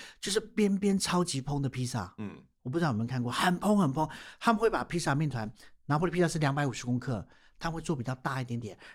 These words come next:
Speaker 1: 然后很谨慎的把边边推，把泡泡都推到边边，然后把含水量会做到七十以上。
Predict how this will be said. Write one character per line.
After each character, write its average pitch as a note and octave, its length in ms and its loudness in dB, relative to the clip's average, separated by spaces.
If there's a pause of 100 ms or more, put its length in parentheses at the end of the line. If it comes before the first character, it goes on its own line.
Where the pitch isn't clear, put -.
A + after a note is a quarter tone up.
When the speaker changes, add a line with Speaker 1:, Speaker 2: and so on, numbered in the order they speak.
(100)
Speaker 1:
然 F3 160 4
后 F3 60 0
很 F#3 160 6
谨 C3 240 -2
慎 E3+ 180 0
的 D3 80 2
把 A#2 160 -4
边 D3+ 280 0
边 D3 300 -2
推， C#3+ 340 -2 (240)
把 A2+ 120 -4
泡 - 180 0
泡 E3 120 2
都 D3 140 0
推 D3 180 -2
到 D3 100 0
边 C3 240 0
边， B2+ 260 -2 (520)
然 E3+ 140 2
后 F#3 60 4
把 F#3 100 2
含 D#3+ 200 0
水 C#3 140 -2
量 C#3 120 0
会 C#3 100 0
做 C#3 100 -2
到 C3 100 0
七 - 240 -4
十 - 220 -6
以 F2+ 100 -10
上。 F2 320 -10